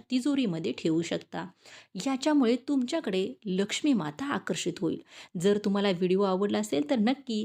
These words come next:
लाईक करा, शेअर करा आणि कमेंट बॉक्समध्ये "श्री स्वामी समर्थ" नक्की लिहा.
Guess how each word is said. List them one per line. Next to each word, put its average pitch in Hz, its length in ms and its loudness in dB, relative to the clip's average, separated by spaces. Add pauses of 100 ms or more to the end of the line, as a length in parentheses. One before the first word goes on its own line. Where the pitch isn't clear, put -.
(160)
लाईक 208 360 -2
करा, 190 320 -2 (100)
शेअर 233 400 -2
करा 165 360 -2 (420)
आणि 180 440 -2 (1000)
कमेंट 240 360 4
बॉक्समध्ये 185 720 2 (160)
"श्री - 320 4
स्वामी 233 440 4
समर्थ" 160 460 -2 (280)
नक्की 170 420 -8
लिहा. 147 260 -4